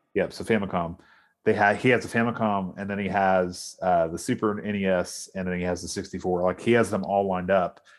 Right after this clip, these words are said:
and he literally just swaps games as, and he goes through and he plays all of them, right? And so it's just, it's just amazing to watch. So, Scott, tell me about, um,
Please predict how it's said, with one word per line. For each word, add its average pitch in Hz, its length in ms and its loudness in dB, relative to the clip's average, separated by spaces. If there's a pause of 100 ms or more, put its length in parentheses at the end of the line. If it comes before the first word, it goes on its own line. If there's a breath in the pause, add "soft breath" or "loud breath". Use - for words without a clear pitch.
(120)
and 110 100 -6
he 120 140 0
literally 113 460 4
just 95 260 -6
swaps 104 380 0
games 90 560 -8 (220)
as, 95 240 0
and 98 200 -4
he 95 60 -2
goes 101 240 2
through 98 160 -4
and 92 80 -2
he 87 40 -4
plays 85 240 -2
all 87 140 0
of 80 80 -8
them, 76 220 -14 (260)
right? 87 240 2 (460 loud breath)
And 107 180 0
so 113 320 6
it's 135 240 0
just, 104 320 0
it's 127 320 -4
just - 320 -4
amazing 82 560 -8
to - 140 -10
watch. 78 420 -6
So, 110 480 4 (300 loud breath)
Scott, 139 380 4
tell 147 140 2
me 151 120 2
about, 120 440 6
um, 95 440 -4